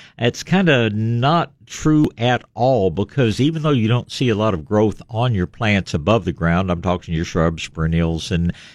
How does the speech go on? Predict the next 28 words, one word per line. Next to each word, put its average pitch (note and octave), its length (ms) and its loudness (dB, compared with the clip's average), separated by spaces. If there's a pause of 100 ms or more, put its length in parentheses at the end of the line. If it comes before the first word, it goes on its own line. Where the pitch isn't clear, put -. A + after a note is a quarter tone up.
even, G2 360 2
uh, E2 400 2
you F#2+ 240 -2
know, E2+ 80 2
lots F#2 300 0
of C#2+ 80 -10
flowers G#2 460 0
and E2 140 -6
things, F#2+ 440 -2 (300)
uh, G2+ 260 2
the A#2+ 160 2
root C#3+ 320 2
system G#2+ 400 -4
stays A2+ 420 -2 (120)
active G2 680 0 (140)
on A2 360 -2
those F2 260 0
plants F#2 480 -2
all G#2+ 280 0
winter G#2+ 320 -4
long. F2+ 400 0
And D#2+ 140 -2
to D#2+ 80 -4
stay C3 460 2
in F2+ 120 -2
its - 140 -6
best A2 220 -2
shape, A2 360 0